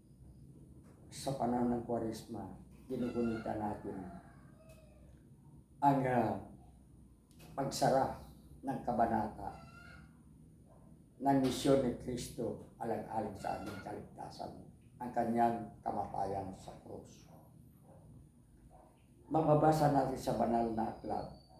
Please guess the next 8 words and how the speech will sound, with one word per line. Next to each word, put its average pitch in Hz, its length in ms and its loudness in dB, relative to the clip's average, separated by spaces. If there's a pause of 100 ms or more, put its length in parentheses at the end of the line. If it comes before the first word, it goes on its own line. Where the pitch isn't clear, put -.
na 127 160 -4
minsan 120 320 2
sa 120 240 -4
kanyang 117 320 0
pangangaral, 110 800 0 (640)
sinabi 123 560 4
ni 117 160 2
Jesus - 560 -10